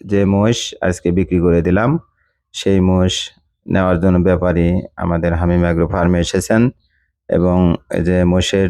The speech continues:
যে দড়ি আছে সেটা খুলতেছেন, আপনারা একটু খেয়াল করেন। এই মোষ জোড়া ক্রয় করেছিলাম ইতিপূর্বে, যে আমি আমার খামারে বারোটা মোষ ক্রয় করেছিলাম, তার মধ্যে এই দুইটা এবং আলহামদুলিল্লাহ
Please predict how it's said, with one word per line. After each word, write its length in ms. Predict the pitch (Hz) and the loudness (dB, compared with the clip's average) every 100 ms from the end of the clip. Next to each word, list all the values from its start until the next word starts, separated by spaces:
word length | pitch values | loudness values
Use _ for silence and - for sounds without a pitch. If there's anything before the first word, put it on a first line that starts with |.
| 92 | 0
যে 120 | 95 87 | 0 2
দড়ি 280 | 98 92 90 | 2 2 2
আছে 220 | 87 - | 0 -2
সেটা 280 | 101 98 90 85 | -4 -4 -2 -4
খুলতেছেন, 520 | - 87 95 92 98 | -2 -4 -2 -2 -2
আপনারা 260 | 87 82 87 | -2 -2 -2
একটু 140 | 85 87 | -2 -4
খেয়াল 260 | - 80 | -4 -2
করেন। 280 | 92 95 113 151 _ _ _ _ _ _ _ _ _ | 0 0 0 -2 _ _ _ _ _ _ _ _ _
এই 140 | 107 107 | 0 2
মোষ 300 | 107 110 - - - - 92 | 2 0 -2 -6 -12 -14 -4
জোড়া 280 | 107 107 107 - _ - | 0 2 0 -4 _ -4
ক্রয় 240 | 98 98 | 0 0
করেছিলাম 580 | 95 90 90 101 101 92 120 123 | 0 0 0 -2 0 -2 -4 -6
ইতিপূর্বে, 560 | - 101 104 107 101 104 | -4 -2 0 2 2 2
যে 140 | 107 101 | 2 0
আমি 260 | 98 98 101 98 - - | 2 2 0 -2 -6 -6
আমার 260 | 90 95 | -4 -2
খামারে 380 | 92 104 98 101 | -2 -2 0 2
বারোটা 380 | 92 95 90 92 | 0 0 0 0
মোষ 260 | 92 101 101 - - _ | 2 0 -2 -8 -18 _
ক্রয় 200 | - 98 | -2 0
করেছিলাম, 500 | 85 87 85 98 113 139 - _ _ - - | 2 0 2 0 0 -2 -6 _ _ -20 -6
তার 160 | 92 95 | -2 0
মধ্যে 320 | 98 95 104 104 | 0 0 0 2
এই 80 | 98 | 2
দুইটা 320 | 95 101 110 131 117 - _ - | 2 0 0 0 -2 -10 _ -8
এবং 600 | 95 95 95 92 90 90 - _ _ _ - | -2 0 2 0 0 -4 -10 _ _ _ -2
আলহামদুলিল্লাহ 720 | 98 101 98 92 90 92 | 0 2 2 2 2 2